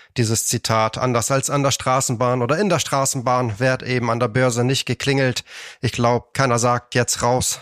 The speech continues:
dann wieder rein.“ Das ist wichtig, äh, dass wir uns das immer wieder so vor Augen führen. Da sind auch viele professionelle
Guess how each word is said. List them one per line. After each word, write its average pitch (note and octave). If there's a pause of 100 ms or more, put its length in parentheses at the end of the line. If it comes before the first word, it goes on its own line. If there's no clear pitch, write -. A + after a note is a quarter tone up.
dann A#2
wieder A#2
rein.“ A#2+
Das A2+
ist -
wichtig, A2+
äh, G#2+
dass A2
wir A2
uns G#2+
das A2+
immer A#2
wieder A2
so G#2+
vor -
Augen A#2+
führen. G#2
Da G#2
sind G#2+
auch A2
viele A2+
professionelle A2